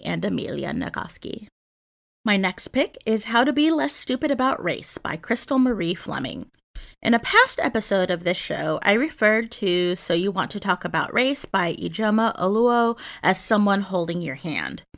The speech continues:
How to Be Less Stupid Bi-, About Race by sociologist Crystal Marie Fleming is less hand-holding and more like a necessary slap upside the head.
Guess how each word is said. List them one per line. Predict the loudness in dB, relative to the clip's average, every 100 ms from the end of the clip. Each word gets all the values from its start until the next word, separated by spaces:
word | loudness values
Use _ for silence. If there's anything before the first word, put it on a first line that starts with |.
| _ _ _ -20 0
How | 4
to | 6
Be | 6 4
Less | 4 2
Stupid | -4 4 4 4 0
Bi-, | 2 0 2
About | 2 2 2
Race | 0 0 -4 -2
by | -2
sociologist | 2 2 2 2 2 2 0 -4 -2
Crystal | -4 -4 -4
Marie | -4 -4 -4
Fleming | 2 6 6 6 2 -4 -16 -6 6
is | 8 8 6
less | 4 4
hand-holding | 4 6 8 6 4 4 0 2
and | 2 4
more | 4 6 6 6
like | 4 0 0
a | -2
necessary | -2 -4 -2 0 2 0
slap | -2 -2 -2 -2
upside | -2 -2 0
the | -4
head. | -4 -4 -4